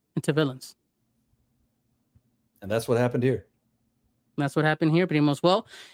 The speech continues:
Speaker 1: if you all enjoyed this, please let us know, of course, at My Primos Podcast. Uh, I love doing these deep dives. I think it's cool to go back. I know me and Kevin have talked about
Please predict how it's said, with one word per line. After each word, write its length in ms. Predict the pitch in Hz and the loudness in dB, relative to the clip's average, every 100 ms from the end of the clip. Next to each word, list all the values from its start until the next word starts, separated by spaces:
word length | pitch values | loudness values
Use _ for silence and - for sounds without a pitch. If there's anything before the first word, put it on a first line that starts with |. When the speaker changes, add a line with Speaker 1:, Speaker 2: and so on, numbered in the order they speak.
| - | 2
Speaker 1:
if 380 | 185 180 175 175 | 4 6 2 0
you 300 | 165 196 240 | 2 2 4
all 220 | 196 202 | 2 4
enjoyed 480 | 190 156 185 220 185 | 2 2 4 2 2
this, 520 | 147 135 190 - - - | 0 0 0 -2 -8 -2
please 160 | 185 180 | 0 4
let 100 | 175 | 2
us 160 | 156 | 2
know, 220 | 175 170 175 | 2 4 2
of 100 | - | 2
course, 240 | 180 175 - | 2 2 2
at 240 | 165 175 - _ - | 0 0 -8 _ 0
My 160 | 156 | 0
Primos 300 | 151 147 135 | 2 2 0
Podcast. 580 | - 156 - 170 170 - - - - - | 0 -2 2 0 0 -4 -14 -20 -20 -4
Uh, 340 | 151 147 147 143 | 0 2 0 0
I 100 | 156 | 2
love 220 | 160 170 | 4 4
doing 180 | 175 180 | 4 4
these 120 | 170 | 4
deep 180 | 170 160 | 2 2
dives. 460 | 160 160 165 165 - | 2 4 2 2 0
I 60 | 165 | 0
think 180 | 165 156 | 2 0
it's 100 | - | 0
cool 180 | 170 | 2
to 60 | 170 | 2
go 160 | 165 156 | 2 0
back. 520 | 139 139 170 - - _ - | 2 0 0 -6 -20 _ -2
I 60 | |
know 200 | 156 160 | 0 2
me 160 | 160 165 | 4 2
and 100 | 165 | 2
Kevin 280 | 170 165 156 | 2 2 2
have 180 | 156 - | 0 0
talked 240 | 156 - | -4 -2
about 340 | 156 156 143 | -2 0 -2